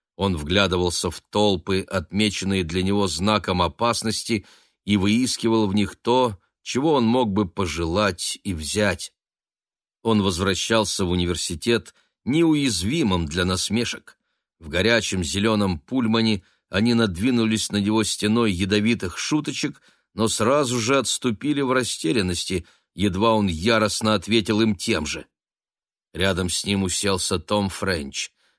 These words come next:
красивое лицо которого было отмечено жёсткой наглостью богатства.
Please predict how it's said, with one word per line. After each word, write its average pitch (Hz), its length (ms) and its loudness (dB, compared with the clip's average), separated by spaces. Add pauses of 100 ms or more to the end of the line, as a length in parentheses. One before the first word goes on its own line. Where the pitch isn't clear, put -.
(100)
красивое 95 540 0
лицо 95 400 0
которого 95 460 0
было 95 260 0
отмечено 95 580 -2
жёсткой 101 640 -2
наглостью 98 640 -2
богатства. 90 680 -4